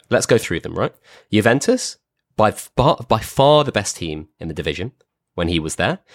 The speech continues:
And when he left and Allegri came in, he turned them into a European dy-, dynasty by going to back-to-back Champions Leagues. So that was one point where I said, you know, he did well to win the league, but it was expected. He didn't go above and beyond. And the guy who came in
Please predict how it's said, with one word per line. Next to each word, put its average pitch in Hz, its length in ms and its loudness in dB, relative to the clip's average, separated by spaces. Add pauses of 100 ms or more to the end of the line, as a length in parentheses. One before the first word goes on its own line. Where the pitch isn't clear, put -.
(400)
And 117 160 2
when 113 100 4
he 110 100 4
left 185 500 2 (200)
and 95 100 0
Allegri 90 300 0
came 92 240 2
in, 160 200 4 (240)
he 101 120 2
turned 104 260 4
them 92 100 6
into 92 280 2
a 92 40 6
European 87 480 2
dy-, 80 300 0
dynasty 85 400 0
by 80 140 0
going 80 200 0
to - 80 -10
back-to-back - 500 -2
Champions 78 380 -6
Leagues. - 200 -10 (280)
So - 160 6
that 180 140 4
was 202 140 4
one 170 200 4
point - 260 2
where 117 120 4
I 104 40 4
said, 98 340 2 (600)
you 107 100 2
know, 95 240 4
he 98 120 -6
did 92 160 0
well 101 180 6
to - 100 -4
win 226 120 6
the 220 60 4
league, 107 400 2 (160)
but 117 100 2
it 110 80 4
was 120 100 2
expected. - 500 -2
He 92 80 -4
didn't 123 180 2
go 117 120 6
above 98 200 2
and 82 100 -2
beyond. 92 360 -4 (300)
And 110 160 2
the 95 200 -2
guy 190 180 6
who 190 100 4
came 160 300 4
in 131 260 4